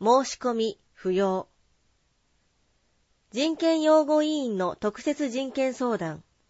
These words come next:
時、十二月六日土曜、十一時三十分から十五時。場所、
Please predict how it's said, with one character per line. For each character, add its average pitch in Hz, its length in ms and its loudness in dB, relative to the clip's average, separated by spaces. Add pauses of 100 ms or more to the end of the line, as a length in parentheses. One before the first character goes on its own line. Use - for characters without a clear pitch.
(760)
時、 233 440 -4 (300)
十 254 220 2
二 302 160 0
月 285 260 0
六 254 260 0
日 233 240 0
土 190 200 -2
曜、 214 320 0 (320)
十 285 260 2
一 302 180 -2
時 226 120 -6
三 247 260 -6
十 262 140 -4
分 196 320 -8
か 170 160 -8
ら 160 240 -6
十 247 260 0
五 220 140 2
時。 180 240 -6 (840)
場 196 160 0
所、 233 280 -2